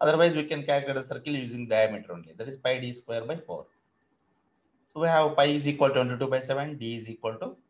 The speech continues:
one. So twenty-two by seven into D square is one into one by four, which is equal to twenty-two by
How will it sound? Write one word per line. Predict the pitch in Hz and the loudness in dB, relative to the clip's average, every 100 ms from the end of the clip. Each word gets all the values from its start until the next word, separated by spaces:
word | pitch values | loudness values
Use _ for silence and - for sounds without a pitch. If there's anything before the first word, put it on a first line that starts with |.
| _ _ _ | _ _ _
one. | 110 123 143 - _ _ _ _ _ _ _ _ _ | -4 -4 -6 -18 _ _ _ _ _ _ _ _ _
So | 123 110 113 110 - | -4 -4 -4 -10 -10
twenty-two | 127 123 135 | -10 -8 -6
by | 131 | -4
seven | 135 143 165 165 | -2 -2 -4 -10
into | 127 123 120 | -12 -12 -10
D | 127 | -10
square | 127 127 123 | -8 -4 -4
is | 117 101 | -4 0
one | 110 120 | 0 2
into | 120 123 | -2 -2
one | 135 214 - - | -2 -4 -10 -10
by | 110 139 | -8 -8
four, | - 76 _ _ _ _ _ _ _ _ _ _ _ _ _ _ _ _ _ _ _ _ | -12 -20 _ _ _ _ _ _ _ _ _ _ _ _ _ _ _ _ _ _ _ _
which | 143 139 | -8 -6
is | 135 | -8
equal | 131 127 | -4 -4
to | 151 | -2
twenty-two | - 123 120 117 | -4 -4 -4 0
by | 143 294 | 2 2